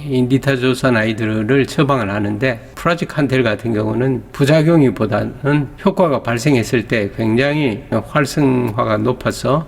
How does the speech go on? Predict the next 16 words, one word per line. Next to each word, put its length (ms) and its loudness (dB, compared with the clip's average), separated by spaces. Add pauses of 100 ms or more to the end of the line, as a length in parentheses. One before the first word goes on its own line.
(140)
고통을 440 2
많이 260 0
느꼈다고 500 0
합니다. 500 -6
자, 320 2
그런데 340 4
여기 120 4
이제 220 2
치료 340 0
결과가 580 4
나왔는데, 960 2 (240)
아홉 260 2
명 260 2
중에 400 2
여덟 340 4
명이 640 6